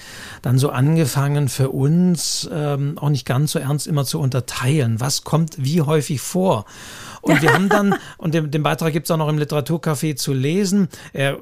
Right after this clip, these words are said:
Speaker 1: er kommt manchmal immer wieder, wird nach oben gespült, wenn er irgendwo kontrovers diskutiert wird bei Facebook oder sonst wie.
Speaker 2: <laughs>
Speaker 1: Äh, wir haben es genannt, die fünf peinlichsten Romananfänge von Hobbyautoren. Also du merkst, wir wollten so richtig mal reinhauen, ne?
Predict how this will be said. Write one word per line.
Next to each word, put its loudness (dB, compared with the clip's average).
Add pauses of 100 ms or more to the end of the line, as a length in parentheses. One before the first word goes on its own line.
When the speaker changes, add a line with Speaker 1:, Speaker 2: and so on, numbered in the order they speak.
Speaker 1:
er -8
kommt 2
manchmal 2
immer 2
wieder, 0
wird -2
nach -4
oben 0
gespült, 0
wenn 2
er 0
irgendwo 2
kontrovers 0
diskutiert -2
wird 0
bei 0
Facebook -2
oder 0
sonst 0
wie. 0
Speaker 2:
<laughs> -16 (440)
Speaker 1:
Äh, 4 (180)
wir 2
haben 4
es 0
genannt, 0
die 0
fünf 0
peinlichsten 0
Romananfänge 0
von 0
Hobbyautoren. -2
Also 2
du 6
merkst, 2
wir 2
wollten 2
so 0
richtig -4
mal -2
reinhauen, -4
ne? -4